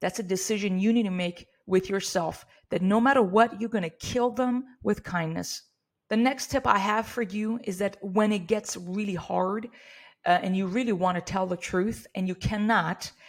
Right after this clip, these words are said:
uh, because there's no logic here, so arguing back and forth will not go anywhere. It's just gonna waste your time further, and it's gonna frustrate the customer even more,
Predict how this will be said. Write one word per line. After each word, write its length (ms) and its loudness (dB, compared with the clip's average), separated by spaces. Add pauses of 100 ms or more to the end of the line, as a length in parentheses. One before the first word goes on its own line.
(340)
uh, 180 4
because 500 0
there's 220 2
no 120 0
logic 400 2
here, 280 0
so 240 -6
arguing 380 0
back 260 0
and 100 -4
forth 380 2
will 160 8
not 500 4 (640)
go 440 8
anywhere. 580 8
It's 200 -2
just 200 -6
gonna 140 -4
waste 340 -2
your 140 0
time 280 -2
further, 440 0
and 180 -4
it's 100 -8
gonna 180 -6
frustrate 760 -4
the 120 -4
customer 480 -6
even 300 -2
more, 340 0